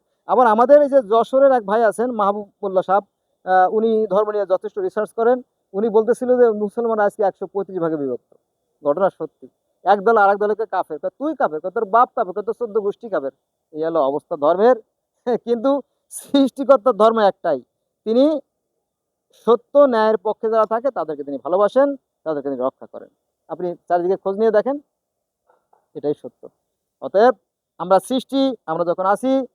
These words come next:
একজন স্রষ্টাও আছে, তিনি অদৃশ্য থেকে আমাদেরকে নিয়ন্ত্রণ করতেছে।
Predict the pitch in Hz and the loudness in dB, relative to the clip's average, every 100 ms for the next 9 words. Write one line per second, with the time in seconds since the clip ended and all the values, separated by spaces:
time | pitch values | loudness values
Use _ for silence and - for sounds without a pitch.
0 | _ _ 180 175 180 - 233 - 220 190 | _ _ -8 -6 -4 -2 -2 0 2 2
1 | 175 220 262 - _ _ 180 170 202 240 | 2 0 -2 -6 _ _ -4 -2 -2 -4
2 | 247 190 180 175 160 156 151 139 135 131 | -6 -4 -4 -6 -6 -6 -6 -8 -12 -12
3 | - | -20